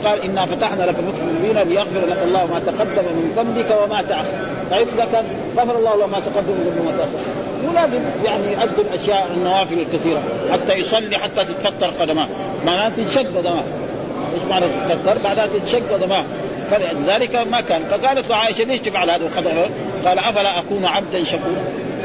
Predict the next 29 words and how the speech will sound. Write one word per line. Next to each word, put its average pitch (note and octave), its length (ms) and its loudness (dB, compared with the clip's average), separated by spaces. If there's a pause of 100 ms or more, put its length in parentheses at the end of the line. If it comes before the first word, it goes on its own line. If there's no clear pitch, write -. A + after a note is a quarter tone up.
هذا F#3 220 2
من A3+ 200 0
شكر C4+ 200 2
النعم. B3 260 0 (560)
ها؟ F3 120 2 (340)
و-، F3+ 320 2
والعبد G3 420 0
العظيم G#3 460 0
الذي F#3 380 0
أدى A#3+ 180 0
حقوق G#3 380 -2
الرب G#3 200 2
سبحانه F#3+ 440 -2
وتعالى F3 500 0 (580)
أحسن G3 360 0
شيء B3+ 320 2
هو C#4+ 60 4
الرسول B3+ 320 -2 (100)
محمد A3 320 -2
صلى - 0 -
الله F#3 120 0
عليه - 100 0
وسلم، - 280 -4
لا C4+ 120 4
يصل C4+ 260 2
إلى G#3+ 200 2
درجته G3 500 2
أي A#3+ 200 0
أحد. G3 100 -2